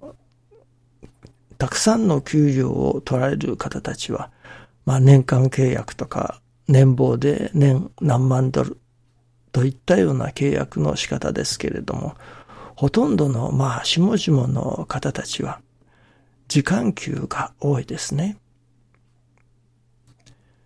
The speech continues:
働いて一時間いくらという金額で働いて、まあ、あ、週に四十時間か、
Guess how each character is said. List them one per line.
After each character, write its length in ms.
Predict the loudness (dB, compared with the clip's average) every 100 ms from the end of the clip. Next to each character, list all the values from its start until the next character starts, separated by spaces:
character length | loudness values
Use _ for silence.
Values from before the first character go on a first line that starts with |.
| _ _ _ _ _ _
働 480 | -6 0 2 4 2
い 80 | 0
て 440 | -2 0 0 0
一 300 | 0 0 -2
時 100 | -2
間 260 | 0 0 0
い 140 | -4
く 120 | -6
ら 180 | -8 -10 _ -20 _
と 160 | 2
い 100 | 4
う 120 | 4 0
金 260 | 0 0
額 260 | 0 -2 -4
で 120 | -4
働 440 | -4 -4 -4 -4
い 60 | -6
て、 260 | -12 -14 -14 _ _ _ _ -8
ま 200 | -6 -6 -12 -20 -20 -20 _ _ -12
あ、 40 |
あ、 160 | -10 -10 _ _ _ _ _ _ _ _ _ -6
週 280 | 2 6 6
に 440 | 4 0 -4 -6
四 260 | 2 4 6
十 220 | 4 0
時 140 | 0
間 220 | -6 -10 -12
か、 320 | -12 -14